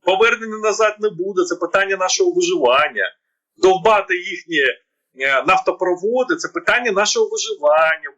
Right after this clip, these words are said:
буде. І по компресорах бити. Дронів ми на, на, наштампуємо скільки завгодно. Вибачте, будь ласка. І тому або ви забираєте нас туди, куди потрібно, за що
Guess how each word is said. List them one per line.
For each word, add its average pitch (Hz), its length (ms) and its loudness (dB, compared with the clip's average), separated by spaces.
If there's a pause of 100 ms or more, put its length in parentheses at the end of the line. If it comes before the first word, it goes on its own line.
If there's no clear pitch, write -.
буде. 113 360 -10 (1160)
І 196 460 4
по 196 100 4
компресорах 170 800 2 (140)
бити. 123 400 -6 (180)
Дронів 240 500 4
ми 180 120 2
на, 170 180 2
на, 160 520 2
наштампуємо 180 640 -6
скільки - 320 -6
завгодно. 139 760 -4 (440)
Вибачте, 143 560 2
будь 110 220 -8
ласка. 98 480 0 (460)
І 170 80 2
тому 247 240 4
або 262 360 4
ви 254 60 -2
забираєте 269 800 -2
нас - 440 -6
туди, 151 280 -4
куди 139 260 -4
потрібно, 123 480 -2
за 107 100 -4
що 120 160 0